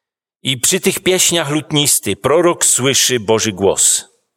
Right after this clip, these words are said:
Siedemnasty, osiemnasty wiersz trzeciego rozdziału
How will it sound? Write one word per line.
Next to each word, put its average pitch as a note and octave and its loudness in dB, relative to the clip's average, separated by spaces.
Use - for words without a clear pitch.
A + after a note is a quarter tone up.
Siedemnasty, A2 0
osiemnasty G2 -2
wiersz F#2 -2
trzeciego G2 0
rozdziału F2+ -2